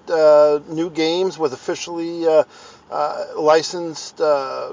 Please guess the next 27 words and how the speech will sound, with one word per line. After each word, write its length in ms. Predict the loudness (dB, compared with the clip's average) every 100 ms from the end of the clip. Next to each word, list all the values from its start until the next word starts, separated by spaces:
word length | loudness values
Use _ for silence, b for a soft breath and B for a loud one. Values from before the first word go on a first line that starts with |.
| -12
names 600 | -6 -2 0 0 -2 -4
and, 240 | -6 -6
and 280 | -6 -6 -6
sports, 520 | -10 0 0 0 -4
a 80 | -10
sports 340 | -6 0 0 0
gaming 320 | -6 -6 -6
franchise 560 | -6 -6 -6 -4 -4
that 100 | -4
features 320 | -12 -14 -10 -4
star 320 | 2 6 6
athletes 400 | 6 0 -10 -12
from, 320 | -4 -2 -2 b b b
from 160 | -6 4
all 220 | 6 6
major 380 | 4 0 -4 -8
sports. 460 | -6 2 2 2
And 100 | -4
joined 360 | 0 4 4 2
to 40 | -4
talk 320 | 2 2 2
about 240 | 4 4
it, 80 | 4
one 220 | 2 0
of 160 | -2 -4
the, 420 | -6 -6 -2 0
uh, 220 | 0 0